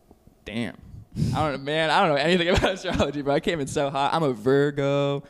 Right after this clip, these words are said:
September seventeenth, two thousand and two, two fifty-seven P M on a Tuesday.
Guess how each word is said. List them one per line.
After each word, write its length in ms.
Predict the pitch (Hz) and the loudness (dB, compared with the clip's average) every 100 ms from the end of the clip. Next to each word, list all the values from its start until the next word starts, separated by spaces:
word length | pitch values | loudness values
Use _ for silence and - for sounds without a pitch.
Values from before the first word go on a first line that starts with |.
| - | -20
September 540 | - 110 - 120 127 | -8 -8 -4 -2 -2
seventeenth, 840 | 135 104 110 120 - 101 101 - - | -2 -6 -4 -6 -6 -12 -12 -14 -14
two 120 | 113 | -12
thousand 320 | 101 117 123 | -10 -8 -6
and 140 | 123 | -8
two, 280 | - 104 101 | -6 -6 -6
two 140 | - 120 | -8 -12
fifty-seven 600 | 127 - 120 110 107 107 | -14 -14 -6 -6 -4 -10
P 260 | - 85 | -10 -10
M 160 | 95 - | -8 -8
on 80 | 62 | -6
a 40 | |
Tuesday. 480 | 254 311 - - | -4 -4 -4 -8